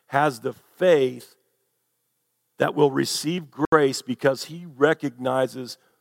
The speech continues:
my authority. And when I come to your houses and I say something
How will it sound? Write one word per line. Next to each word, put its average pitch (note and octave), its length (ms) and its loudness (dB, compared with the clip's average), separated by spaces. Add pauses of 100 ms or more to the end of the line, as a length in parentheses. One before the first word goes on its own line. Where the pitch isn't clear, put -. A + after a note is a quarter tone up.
(120)
my C#3 360 0
authority. C3 1000 -2 (600)
And B2 160 -2
when C#3+ 160 2
I G3+ 100 4
come G3 320 -2
to E3+ 100 -8
your E3 360 6
houses F3+ 560 0 (260)
and C#3+ 160 2
I F3 140 4
say F3 420 0
something E3+ 640 -4